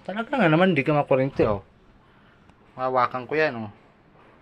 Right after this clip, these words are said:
Pero hindi ko yung gagawin, di ko hawakan. Siyempre, may mga tools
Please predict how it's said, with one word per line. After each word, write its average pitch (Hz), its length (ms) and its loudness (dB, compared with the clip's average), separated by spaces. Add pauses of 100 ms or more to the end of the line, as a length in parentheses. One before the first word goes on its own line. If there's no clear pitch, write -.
(1500)
Pero 143 240 -2
hindi 143 240 -4
ko 156 80 -2
yung 147 80 -2
gagawin, 120 400 0
di 104 80 -2
ko 98 140 0
hawakan. 98 500 -2
Siyempre, 101 400 -6
may 104 160 0
mga 101 240 -4
tools 101 240 -4